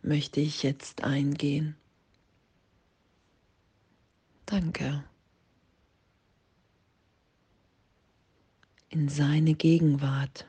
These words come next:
möchte ich jetzt eingehen. Von diesem Tag an nimmt dein Gottesdienst eine aufrichtige Hingabe an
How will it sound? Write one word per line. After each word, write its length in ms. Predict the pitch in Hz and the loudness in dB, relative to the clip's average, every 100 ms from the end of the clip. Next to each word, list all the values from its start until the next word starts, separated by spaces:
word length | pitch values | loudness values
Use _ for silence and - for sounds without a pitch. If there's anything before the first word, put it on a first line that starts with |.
| - | -4
möchte 360 | 139 135 - | -4 -4 -6
ich 240 | 143 139 - | -8 -6 -4
jetzt 480 | 143 - - - - | -4 -4 -16 -10 -4
eingehen. 720 | 147 147 151 156 147 147 151 _ _ _ _ _ _ _ _ _ _ _ _ _ _ _ _ _ | -2 -2 -2 -2 -2 -4 -6 _ _ _ _ _ _ _ _ _ _ _ _ _ _ _ _ _
Von 200 | - 156 | -4 0
diesem 300 | 165 160 156 | 2 6 6
Tag 460 | - 143 156 151 - | 4 0 0 0 0
an 120 | 147 | 0
nimmt 280 | 147 147 151 | 2 0 0
dein 240 | 151 151 | 2 2
Gottesdienst 1120 | 151 151 - 143 - - 165 151 151 - - | 2 -2 -2 -4 -4 -4 2 2 2 -2 -6
eine 220 | 147 143 - | -4 -2 -2
aufrichtige 680 | 160 160 - 160 - 160 | -4 -2 -4 -4 -6 -2
Hingabe 720 | 156 160 165 156 151 151 151 - | 0 2 2 2 0 0 -2 -2
an 320 | 147 151 | -2 -2